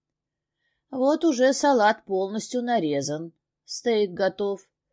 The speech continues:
Вино её любимое открыто. Но где сама Софа? Не могу поверить, что изменяет мне.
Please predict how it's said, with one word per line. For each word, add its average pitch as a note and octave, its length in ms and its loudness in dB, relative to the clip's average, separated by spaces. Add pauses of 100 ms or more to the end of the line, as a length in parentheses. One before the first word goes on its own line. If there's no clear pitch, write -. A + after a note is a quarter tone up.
(320)
Вино A#3 420 0
её F3 180 4
любимое G3+ 500 -2
открыто. G#3 600 -4 (520)
Но D3+ 180 -10
где D#3 220 0
сама G3 380 -4
Софа? B3 540 -4 (680)
Не A#3+ 180 -6
могу G#3 380 0
поверить, G#3+ 680 0
что B3+ 300 -2
изменяет F3 600 -4
мне. C#3+ 400 -10